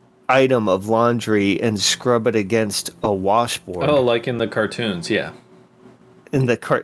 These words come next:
Speaker 1: that was, that was people in the past before washing machines came out.
Speaker 2: Well, the,
Speaker 1: Um,
Speaker 2: there's an instrument where you run, like, a stick across a wavy piece of metal. They would just use that instrument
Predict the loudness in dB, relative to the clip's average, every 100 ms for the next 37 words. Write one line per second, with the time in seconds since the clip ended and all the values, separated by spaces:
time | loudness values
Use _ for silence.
0 | 2 2 2 0 0 -4 -4 0 2 2
1 | 0 -2 -2 0 0 -2 -2 -12 _ _
2 | _ -2 2 0 0 2 2 0 -2 -2
3 | 2 2 4 4 2 0 -4 -2 -2 0
4 | 0 -2 -4 -4 -2 0 0 0 -4 -20
5 | -20 _ _ _ _ _ -2 0 2 2
6 | 2 -2 0 2 2 0 0 -2 -2 -2
7 | 0 -2 0 0 2 2 2 0 0 0
8 | -2 -4 -4 -4 -4 -6 -6 -2 0 0
9 | 0 -2 0 0 0 0 -2 -4 -4 -2
10 | -4 -2 -2 -2 -2 0 2 2 0 -4
11 | -4 -6 -6 -2 0 0 -2 -6 -4 -2
12 | -4